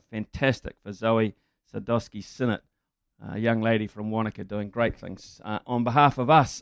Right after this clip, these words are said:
overseas, that Winter Olympics not too far away now. Subjects for today. Uh, yeah, well, we could talk about that. I mean, uh, I'm not quite sure if, if you're like me, uh, I'm not too well educated on, uh, the Winter Olympics, so,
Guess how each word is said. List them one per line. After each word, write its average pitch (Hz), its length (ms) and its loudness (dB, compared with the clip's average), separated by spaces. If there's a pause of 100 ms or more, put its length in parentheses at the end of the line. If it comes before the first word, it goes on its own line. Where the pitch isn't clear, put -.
overseas, 123 600 0
that 117 160 -6
Winter 120 200 -4
Olympics 113 380 -4
not 113 200 -10
too 117 140 -14
far 113 380 2 (360)
away 117 320 4
now. 117 200 4
Subjects 180 520 0
for 165 160 -4
today. 156 420 6 (520)
Uh, 143 640 8 (140)
yeah, 113 560 2
well, 110 300 -2
we 120 100 -6
could - 120 -20
talk 123 160 -6
about 107 220 -2
that. 160 340 4 (120)
I 120 40 -6
mean, 123 320 0
uh, 117 200 2
I'm 117 100 0
not - 140 -6
quite 120 220 -4
sure 135 180 -2
if, 120 120 -2
if 113 220 -6
you're 123 100 -2
like 131 160 2
me, 135 360 0 (380)
uh, 113 340 -2 (120)
I'm 123 100 -6
not - 120 -6
too 113 120 -6
well 117 140 2
educated 123 520 2
on, 113 240 -2
uh, 113 240 0
the 113 60 -8
Winter 117 260 -6
Olympics, 127 380 -6
so, 120 280 2